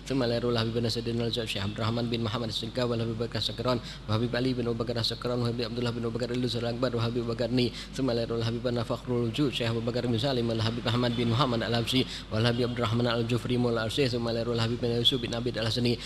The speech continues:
thumma la yarul Habib bin Qutb Al-Anfas Al-Habib Umar bin Abdurrahman Al-Tas wa Syekh Ali bin Abdullah Baras, thumma la yarul Habib bin Qutb Al-Syarif Mughthil Bad wal Bilad Al-Habib Abdullah bin Al-Habib Al-Haddad wal Habib Ali bin Abdullah Al-Idrus wal Habib Ahmad bin Zain Al-Habsyi wal Habib Ali bin Abdullah Segaf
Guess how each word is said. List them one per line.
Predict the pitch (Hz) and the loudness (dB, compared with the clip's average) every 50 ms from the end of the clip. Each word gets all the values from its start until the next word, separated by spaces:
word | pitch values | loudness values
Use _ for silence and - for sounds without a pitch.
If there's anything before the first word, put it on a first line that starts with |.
| - - | -12 -10
thumma | - - 143 143 127 | -6 -2 0 0 2
la | 123 123 | 2 2
yarul | 120 123 120 | 2 2 2
Habib | 120 117 120 | 2 0 0
bin | 117 120 117 | 0 -2 0
Qutb | 117 123 117 120 120 | 0 0 -2 -2 -2
Al-Anfas | 113 117 120 110 - 117 113 - | 0 0 -2 0 0 0 0 0
Al-Habib | 110 107 107 110 110 117 127 117 | -2 0 0 0 0 0 0 0
Umar | 123 123 117 | 2 0 0
bin | 120 120 120 107 | 0 -2 -2 -2
Abdurrahman | 120 104 107 107 107 113 117 117 | -2 -2 -2 -2 -2 0 0 0
Al-Tas | 113 117 110 120 117 107 - 107 | -2 -2 -2 -2 -2 -2 -2 -4
wa | 101 | -2
Syekh | - 117 110 | -2 -2 -2
Ali | 110 117 | 0 -2
bin | 113 120 113 | -2 -2 -2
Abdullah | 101 120 117 113 117 | -2 -2 0 0 0
Baras, | 117 131 131 135 120 - - - - - - | 2 2 2 2 2 0 -2 -6 -10 -8 -4
thumma | - 135 135 | -2 0 2
la | 123 127 | 2 2
yarul | 123 120 123 | 2 2 2
Habib | 120 120 117 120 123 | 2 2 0 0 0
bin | 120 117 | 0 0
Qutb | 127 117 120 123 | 0 -2 -2 -2
Al-Syarif | 117 107 120 113 113 | -2 -2 -2 -2 -2
Mughthil | 117 117 113 110 - 127 123 120 | -2 -2 -2 -2 -2 0 0 0
Bad | 117 127 123 123 117 | 0 0 0 0 0
wal | 117 117 117 | 0 0 0
Bilad | 123 127 127 120 110 | 0 2 0 0 0
Al-Habib | 110 113 117 117 120 127 120 110 | -2 -2 -2 0 0 0 0 -2
Abdullah | 120 123 123 120 117 | -2 -2 -2 -2 0
bin | 123 120 117 | 0 0 0
Al-Habib | 107 117 120 123 117 | 0 0 0 0 0
Al-Haddad | 113 113 113 110 123 123 117 117 | 2 2 2 2 0 0 0 0
wal | 113 113 113 | 0 0 0
Habib | 113 117 123 107 107 | 0 0 0 -2 -2
Ali | 117 123 117 | -2 -2 -2
bin | 117 107 | -2 -4
Abdullah | 107 120 120 113 117 120 | -2 -2 -2 0 0 0
Al-Idrus | 127 131 139 135 117 - - - - - - | 0 0 0 0 0 0 -2 -4 -8 -8 -4
wal | 107 107 | 0 0
Habib | 113 117 123 123 123 | 2 2 2 0 0
Ahmad | 123 123 127 127 | 2 2 2 2
bin | 127 127 123 117 | 4 4 4 4
Zain | 123 127 117 | 2 2 2
Al-Habsyi | 113 107 120 113 - - | 2 2 0 0 0 -2
wal | 120 117 113 | 0 0 0
Habib | 117 117 120 123 113 | 0 0 0 -2 -2
Ali | 110 120 123 | -2 -2 -2
bin | 117 110 | -2 -2
Abdullah | 107 117 117 113 110 107 | -2 -2 -2 -2 0 0
Segaf | - 120 117 127 120 - - - - - | -2 0 2 2 0 0 -2 -10 -14 -16